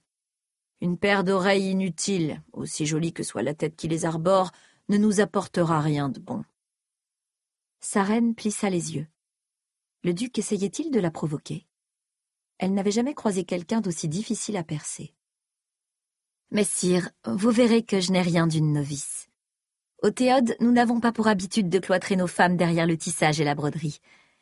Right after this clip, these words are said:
J'ai servi des années en tant que diplomate. » Bien, mais les arcanes de la politique arelloise vous échappent nécessairement. Il m'a souvent semblé, mais sire, qu'un regard neuf dépourvu de préjugés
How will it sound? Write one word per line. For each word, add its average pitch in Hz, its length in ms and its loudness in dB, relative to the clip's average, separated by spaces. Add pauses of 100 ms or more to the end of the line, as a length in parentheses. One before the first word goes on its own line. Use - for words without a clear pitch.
(120)
J'ai 208 120 0
servi 208 320 2
des 208 180 4
années 208 240 4
en 165 80 4
tant 156 160 -2
que 175 100 -2
diplomate. » 147 800 -4 (1160)
Bien, 240 640 0
mais 170 340 2
les 180 220 2
arcanes 190 540 2
de 165 100 0
la 165 140 0
politique 185 520 -4
arelloise 180 640 2
vous 170 240 -4
échappent - 480 -2
nécessairement. 175 760 -4 (1400)
Il 247 180 0
m'a 254 120 2
souvent 294 260 -2
semblé, 233 480 2 (180)
mais - 100 -8
sire, 269 440 -2 (400)
qu'un 220 160 4
regard 214 400 2
neuf 226 400 2
dépourvu 196 500 -2
de 175 120 2
préjugés 196 600 0